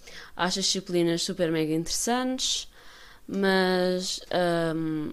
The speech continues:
o real motivo porque é que eu queria mesmo seguir psicologia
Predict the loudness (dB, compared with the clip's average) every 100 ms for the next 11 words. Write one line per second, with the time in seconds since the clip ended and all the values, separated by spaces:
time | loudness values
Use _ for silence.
0 | -4 0 4 4 2 0 -2 -2 -6 -14
1 | -18 -12 -4 -2 -2 -4 -6 -2 0 2
2 | 2 0 -2 -4 -4 -4 -4 -4 -4 -4
3 | -4 -2 -2 -2